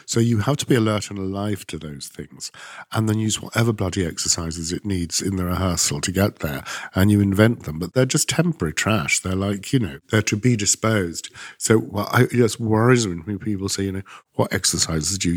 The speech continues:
use?" Like I'm some sort of Scrooge and I've got a,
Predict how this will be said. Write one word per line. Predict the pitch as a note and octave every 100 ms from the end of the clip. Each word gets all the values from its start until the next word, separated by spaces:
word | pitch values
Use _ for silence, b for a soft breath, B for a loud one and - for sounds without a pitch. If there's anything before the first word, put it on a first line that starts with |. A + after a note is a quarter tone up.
| E2+
use?" | E2+ B B B -
Like | F#2 F#2
I'm | F#2+
some | G2+ F#2
sort | G2+ F#2
of | -
Scrooge | - - F#2+ G#2 E2+ D2+ - B B B
and | F#2+
I've | F#2 F#2
got | F2+ -
a, | F#2